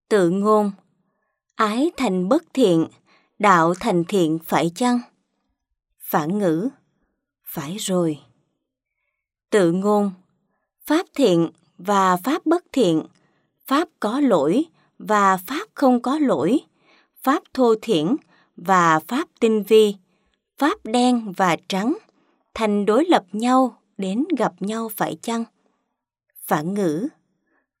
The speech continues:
Không nên nói thế đó. Tự ngôn. Pháp thành thiện và pháp thành bất thiện, pháp đen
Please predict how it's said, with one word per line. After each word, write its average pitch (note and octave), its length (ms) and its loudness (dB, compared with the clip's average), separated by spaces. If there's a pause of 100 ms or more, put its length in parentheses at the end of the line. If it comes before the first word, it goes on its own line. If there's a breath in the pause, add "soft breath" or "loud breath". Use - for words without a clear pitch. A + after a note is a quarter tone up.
(100)
Không F#3 240 -2
nên F3+ 280 0
nói F3+ 320 -4
thế A3 160 -4
đó. G#3+ 380 -6 (1200)
Tự F3+ 220 2
ngôn. G#3 400 0 (840)
Pháp E4+ 200 0 (120)
thành F#3+ 260 0
thiện F3+ 340 0 (360)
và G#3 400 2
pháp D#4+ 280 -6 (100)
thành F#3+ 360 -2
bất D4+ 140 2 (120)
thiện, E3 320 -2 (640)
pháp D#4+ 240 -2
đen G#3+ 360 -2